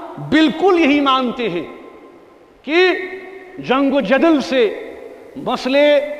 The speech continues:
हल नहीं होते, मसले उलझ जाते हैं और हम भी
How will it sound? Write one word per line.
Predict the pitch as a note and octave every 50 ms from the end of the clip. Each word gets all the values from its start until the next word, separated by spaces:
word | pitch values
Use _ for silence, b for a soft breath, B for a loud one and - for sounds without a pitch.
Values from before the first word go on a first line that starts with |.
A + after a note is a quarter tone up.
| - - - - - - - - - - -
हल | C#4+ E4
नहीं | D#4 D#4 D#4 B3 C#4+ D4+ C#4+
होते, | C4 D4 C#4 D4 D4+ D4 C#4 A#3+ E3 - - - - - - - - - - -
मसले | E3 G#3 C#4+ - - D4+ D4 D#4 D4 - - -
उलझ | - C#4+ D4 F4 F#4+
जाते | D#4 A#3+ B3 D#4 C#4 C4+ C4+ C#4 C4 A#3+
हैं | G#3 A#3+ B3 A3+ G3 E3 - - - - - - - - - - - - -
और | A#3+ C4 B3+
हम | - - C#4 E4+ F4 E4+
भी | F4 F4 E4+